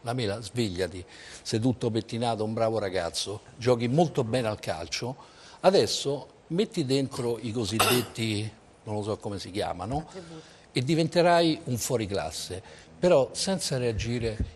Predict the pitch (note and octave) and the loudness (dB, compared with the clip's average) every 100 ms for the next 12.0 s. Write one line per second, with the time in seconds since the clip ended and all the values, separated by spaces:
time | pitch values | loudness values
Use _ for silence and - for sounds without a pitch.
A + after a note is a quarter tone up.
0 | - A2+ C3+ A2 B2+ A#2 A#2+ B2 B2 A2+ | -8 -4 -2 0 0 0 0 2 2 2
1 | A2+ A2+ A#2 G#2 A#2+ A2+ - B2 A#2 A2 | 0 -2 -4 0 2 2 0 -2 -4 -4
2 | - A2 - A2+ A2+ A2 A2 G#2+ A2 B2 | -4 -4 -2 -4 -2 -2 -2 -2 0 0
3 | A#2 A#2 G#2 C3 B2 A#2+ - A2+ A2+ A2+ | -2 -2 -2 -2 -2 -6 -4 -4 -2 -2
4 | A#2 G#2+ - - - - - A#2+ F#2 E2 | -2 -6 -10 -18 2 2 4 -2 -2 -4
5 | D#2 F#2 G#2 - A#3+ - A2 F#2 F2+ F2 | -4 -8 -6 -4 -4 0 -2 -2 -4 -8
6 | F2 F2 - E2+ F2 G2+ - A2+ D#3+ - | -6 -8 -8 -10 -10 -8 -8 -8 -8 -4
7 | G#3 A#2+ E2 A#2 D#3 G#3+ G#3+ D3+ A2+ A#2+ | -2 -2 -6 -4 -4 -2 0 0 0 -2
8 | D#3 D#3+ F#3 - C#3 B2 A#2 F#2 G#2 - | -4 -4 -4 -4 -4 -4 -4 -6 -6 -10
9 | - - - - F#3 F3 E3 - D#3 D3+ | -16 -16 -14 2 2 6 4 4 2 2
10 | D#3+ D3+ E3+ D#3 D3+ D#3 C#3+ A#2 A#2+ - | 0 -2 -4 0 0 2 0 -2 -4 0
11 | B2 A#2 A#2 G#2+ G#2 F2 - - - | 2 4 2 -2 -4 -4 -6 -8 -10